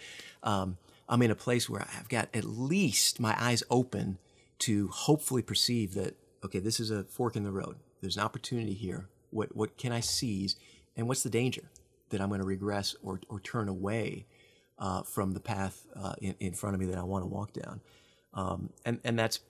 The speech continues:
and that's been, again, uh, really, really helpful for me. And it's allowed me then to minister into other people's lives in that. And, and I think that's the word for all of us. You know, when we're growing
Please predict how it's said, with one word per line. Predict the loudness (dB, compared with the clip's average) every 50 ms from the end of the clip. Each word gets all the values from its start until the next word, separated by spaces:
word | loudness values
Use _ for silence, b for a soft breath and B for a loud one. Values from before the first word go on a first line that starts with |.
| _ _ _ -2
and | 0 2 2
that's | 0 0 -2 -2
been, | -2 0 0 0 -2 -4 -6 -10 _ _ _ _ _ -6
again, | -2 2 2 2 2 2 -2 -6 -10 _ _ _ _ _ _ _ _ _ _ _ -6
uh, | -4 -2 -2 -2 -4 -4 -8 -10 -16 _ _ _ _ _ _ _ _ _ _ _ _ _ _
really, | -2 4 6 8 10 10 8 8
really | 6 4 4
helpful | 2 0 -2 -4 -4 -6
for | -4 -4 -2
me. | 0 0 0 0 0 -2 -2 -2
And | -2 -2 0 -2 -4 -4 -6 -10 -14 -14 -12
it's | -6 -4 -2
allowed | 2 4 2 2 2 0
me | 0 0 0
then | 0 0 0 -2 -4 -6 -6
to | -4 -2
minister | 0 0 0 0 0 -2 -2 -4 -4 -4
into | -4 -4 -2 -2
other | -2 -2 -2 -4
people's | -4 -6 -8 -6 -8 -8
lives | -6 -6 -6 -6 -6 -8 -8 -8 -8 -8 -8
in | -6 -6 -4
that. | -4 -2 0 0
And, | 0 0
and | 0 0 -2
I | -2
think | -2 -2 -2 -2
that's | -2 -2 0 0
the | 2
word | 2 2 0 0
for | -2 -2
all | 0 0 0
of | 0
us. | 0 0 0
You | 0
know, | 0
when | 0 2 2
we're | 2 0
growing | 2 2 4 4 4 4 4 2 0 -2